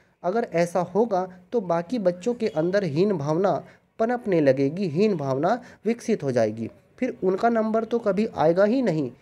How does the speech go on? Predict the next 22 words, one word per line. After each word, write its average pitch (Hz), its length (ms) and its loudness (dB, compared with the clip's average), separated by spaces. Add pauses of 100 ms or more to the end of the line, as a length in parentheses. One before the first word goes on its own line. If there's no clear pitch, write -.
(160)
इसलिए 240 480 -2 (220)
ऐसा 185 260 2
कभी 208 320 0
नहीं 180 180 2
होता 143 240 -2
है 190 120 0
कि 240 140 -6
सिर्फ - 420 -4
एक 175 220 2
ही 247 100 0
बच्चे 214 320 0
को 214 100 -4
पुरस्कार 202 500 0
मिले, 202 240 4 (400)
पुरस्कार 240 520 4
तो 196 280 2 (260)
किसी 247 260 0
को 220 180 2
भी 226 120 2
मिल 208 200 4
सकता - 340 -2
है। 110 160 -6